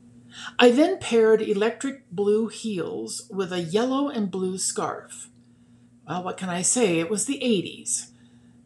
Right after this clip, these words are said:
I was sure I nailed the outfit. Upon reflection,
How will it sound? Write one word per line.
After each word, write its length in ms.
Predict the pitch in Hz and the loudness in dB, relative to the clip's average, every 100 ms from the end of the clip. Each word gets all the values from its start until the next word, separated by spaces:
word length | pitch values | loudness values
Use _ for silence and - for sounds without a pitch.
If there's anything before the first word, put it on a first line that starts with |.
| - - - - | -20 -20 -16 0
I 140 | 277 | 2
was 180 | 285 - | 4 4
sure 300 | - 320 269 | 4 4 4
I 80 | 190 | 2
nailed 340 | 170 202 175 | 2 0 0
the 160 | 160 170 | 0 0
outfit. 540 | 170 - - - - - - - - - - | 0 -2 -10 -10 -10 -14 -20 -20 -20 -20 -8
Upon 340 | 190 240 294 | -4 4 8
reflection, 920 | 285 233 - 262 - 220 185 190 - | 8 6 4 0 0 0 0 -2 -6